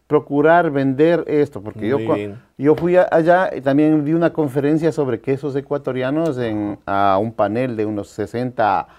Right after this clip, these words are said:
Speaker 1: eh, eh, eh, eruditos,
Speaker 2: Sí.
Speaker 1: conocedores de quesos. Les encantó nuestros quesos.
Speaker 2: Y
Speaker 1: Y
Speaker 2: obviamente llevó la oferta ecuatoriana también,
Speaker 1: Claro,
Speaker 2: la
Speaker 1: no,
Speaker 2: muestra, ¿no?
Speaker 1: no, llevamos un, no pudimos llevar tantos quesos porque
Speaker 2: No,
Speaker 1: en el, en el
Speaker 2: el,
Speaker 1: avión
Speaker 2: el
Speaker 1: no
Speaker 2: peso,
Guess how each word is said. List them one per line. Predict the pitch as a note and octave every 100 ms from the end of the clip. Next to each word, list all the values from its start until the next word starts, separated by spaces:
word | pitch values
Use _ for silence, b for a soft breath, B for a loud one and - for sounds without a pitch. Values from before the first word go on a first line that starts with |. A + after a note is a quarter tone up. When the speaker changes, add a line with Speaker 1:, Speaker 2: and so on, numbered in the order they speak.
| b b -
Speaker 1:
eh, | A2+ A2 G#2+
eh, | F#2+ B2 -
eh, | B2+ A#2 A2 G#2+ G2+ G2 F2+ D2+ -
eruditos, | B2 C3 B2+ D#3 D3+ D3 C3+ A#2+ -
Speaker 2:
Sí. |
Speaker 1:
conocedores | B2 C3+ C#3 C3 A#2+ C#3+ C#3+ C3 A#2
de | B2
quesos. | - B2+ C#3 F3+ D3+ b b b _ G#2
Les | A#2+
encantó | B2+ A#2+ A#2+ D3+
nuestros | D#3+ E3 C#3+
quesos. | - B3 C#4+ - _ b
Speaker 2:
Y | -
Speaker 1:
Y | B2+
Speaker 2:
obviamente | B2+ C3+ D3 D#3+
llevó | A#2+ C3+
la |
oferta | G#2+ C3 A#2+ G#2
ecuatoriana | F#2+ F2+ A2+ F#2+
también, | C4
Speaker 1:
Claro, | D#4 A3
Speaker 2:
la | F3+
Speaker 1:
no, | E3 F#3
Speaker 2:
muestra, | E3
¿no? | E3+ - E3
Speaker 1:
no, |
llevamos | D#3 A3+ E4 B3+
un, | C4+ A3+ D3+ F#2+ B2+ E3
no | F3+
pudimos | G3 G3+ G3+
llevar | D#3+ F3
tantos | F3+ F3 -
quesos | - F3+ C3+
porque | C3+
Speaker 2:
No, | -
Speaker 1:
en | C#3
el, | C#3+
en | -
el | D3+
Speaker 2:
el, | C3+
Speaker 1:
avión | C#3 D#3+
Speaker 2:
el | D#3
Speaker 1:
no |
Speaker 2:
peso, | D3